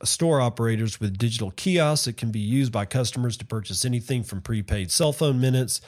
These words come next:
to Xbox Live subscriptions.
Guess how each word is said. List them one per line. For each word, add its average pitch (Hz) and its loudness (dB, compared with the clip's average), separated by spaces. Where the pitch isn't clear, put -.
to - -2
Xbox 104 0
Live 107 0
subscriptions. - -6